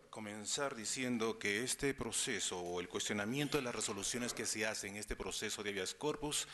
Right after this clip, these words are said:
es la muestra más evidente de lo que, cómo ha funcionado nuestra justicia antes de que se implementara el Código Procesal Penal, totalmente inquisitivo.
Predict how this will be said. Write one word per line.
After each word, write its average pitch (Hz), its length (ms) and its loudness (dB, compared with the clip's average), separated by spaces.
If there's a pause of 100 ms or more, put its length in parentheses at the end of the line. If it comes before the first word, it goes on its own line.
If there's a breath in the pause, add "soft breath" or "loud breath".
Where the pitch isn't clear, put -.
(260 loud breath)
es 135 140 0
la 127 100 0
muestra 123 480 0
más 139 340 0
evidente 117 560 -2
de 107 140 4
lo 101 220 0
que, 95 200 -2
cómo 123 580 -2
ha 117 120 2
funcionado 107 640 -2
nuestra 104 240 -2
justicia 95 760 0 (500 loud breath)
antes 120 380 -4
de 98 140 -4
que 95 100 -6
se 104 80 -8
implementara 90 500 -4
el 98 60 -6
Código 95 300 -6
Procesal 90 280 -6
Penal, - 320 -6 (360)
totalmente 101 560 -4
inquisitivo. - 580 -8